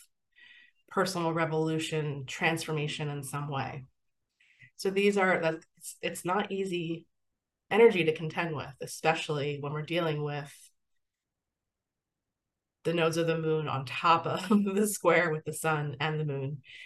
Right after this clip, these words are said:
And Mercury's in Libra now as well. Mercury's within ten degrees of the square also. So I, I consider that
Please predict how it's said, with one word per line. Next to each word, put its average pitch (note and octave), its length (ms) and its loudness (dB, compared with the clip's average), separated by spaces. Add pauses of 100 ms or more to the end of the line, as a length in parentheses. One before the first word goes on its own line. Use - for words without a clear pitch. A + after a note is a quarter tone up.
(100)
And G3 140 0
Mercury's C#4 600 2 (500)
in G3 180 2
Libra G3 260 6
now G3 280 4
as F#3 180 2
well. F3 440 0 (680)
Mercury's A3 360 6
within A3+ 240 6
ten F3+ 220 -4
degrees F3+ 440 -2
of F#3 280 -4 (1080)
the G3+ 60 2
square G3 440 4
also. G3+ 520 2
So F3+ 360 2
I, F#3 260 0
I G3 320 -2
consider F3+ 420 2
that E3 340 -2